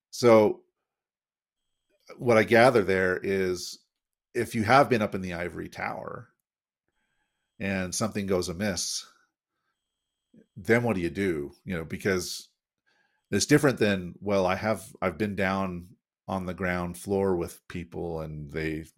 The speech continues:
they know that I'm there and I care about them. And so, uh, you know, when I make a difficult decision, you know, for example, uh, we've had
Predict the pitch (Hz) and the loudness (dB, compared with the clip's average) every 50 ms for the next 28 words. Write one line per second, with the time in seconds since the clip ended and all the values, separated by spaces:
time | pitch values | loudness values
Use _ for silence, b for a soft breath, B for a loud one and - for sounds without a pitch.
0 | 123 - - 82 80 80 82 82 82 87 87 85 73 80 78 78 76 76 76 82 | -16 -12 -10 -8 -8 -6 -4 -4 -2 -2 -2 -2 -4 -6 -8 -8 -10 -8 -8 -6
1 | 80 80 82 78 73 76 73 - - - 82 85 92 87 76 76 71 69 - - | -6 -6 -6 -6 -6 -8 -10 -10 -6 -2 0 0 0 0 -2 -4 -6 -6 -6 -8
2 | 73 73 76 76 73 71 69 - 82 80 78 76 - b b b b b b b | -10 -10 -10 -10 -12 -10 -8 -6 -6 -4 -6 -8 -10 b b b b b b b
3 | b b b b b b _ - 76 80 78 76 76 76 - - - _ _ _ | b b b b b b _ -8 -6 -4 -2 -2 -2 -2 -4 -6 -12 _ _ _
4 | _ _ _ _ _ _ _ _ _ 78 80 85 - - _ _ _ _ _ - | _ _ _ _ _ _ _ _ _ -4 -4 -4 -4 -6 _ _ _ _ _ -4
5 | 98 95 87 90 90 87 92 98 98 - 104 90 - 95 - - 95 - 87 78 | -2 -2 0 0 0 0 0 0 2 2 2 2 2 0 0 0 -4 -4 -4 -8
6 | - - 95 - - 131 123 110 - 92 82 85 101 101 - _ _ _ _ _ | -6 -4 -2 4 8 8 8 8 6 2 -2 -4 -6 -10 -14 _ _ _ _ _
7 | _ _ _ _ _ _ _ _ _ _ _ - 107 92 85 78 - - _ _ | _ _ _ _ _ _ _ _ _ _ _ -6 -4 -2 -2 -2 -4 -8 _ _
8 | _ - - 131 120 110 92 92 85 80 95 98 110 107 104 - 90 85 87 110 | _ 2 4 4 4 6 2 0 0 0 2 4 4 4 2 2 0 0 0 0
9 | 127 - _ _ _ _ _ _ _ _ _ _ _ _ _ - - - - - | -2 -6 _ _ _ _ _ _ _ _ _ _ _ _ _ -6 -4 -4 -4 -4
10 | - - - - _ _ _ _ - - - 101 98 90 - 104 98 95 95 92 | -6 -10 -14 -18 _ _ _ _ -16 -8 -4 -2 -2 -2 2 4 6 8 8 8
11 | 92 85 - | 8 4 0